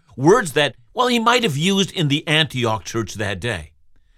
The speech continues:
So go forward to First Corinthians fifteen three to eight, and there records Paul as saying, "For I delivered to you as of first importance what I also received, that Christ died for our sins in accordance with the Scriptures,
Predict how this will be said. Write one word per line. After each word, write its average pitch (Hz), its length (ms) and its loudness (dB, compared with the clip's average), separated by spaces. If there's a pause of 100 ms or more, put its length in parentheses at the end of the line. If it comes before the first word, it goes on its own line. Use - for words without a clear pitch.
(160)
So 147 160 -4
go 156 120 2
forward 151 280 0
to 123 60 -4
First - 300 -2
Corinthians 131 420 -4
fifteen 135 460 -4
three 127 260 -6
to 120 180 -6
eight, 151 400 -6 (420)
and 104 100 -8
there 156 120 0
records 160 500 0
Paul 143 280 -4
as 165 120 -6
saying, 110 440 -6 (240)
"For 123 200 -4
I 135 120 2
delivered 151 460 0
to 117 80 -10
you 123 140 -4
as 120 100 -6
of 117 100 -6
first 151 340 -4
importance 127 480 -6
what 113 140 -4
I 113 140 0
also 135 360 -4
received, 135 640 -8 (360)
that 113 220 -4
Christ 160 420 -2
died 135 280 2
for 165 200 -2
our 180 60 2
sins 127 360 -6
in 127 60 -2
accordance 143 500 -4
with 147 120 -10
the 156 80 -8
Scriptures, 120 540 -8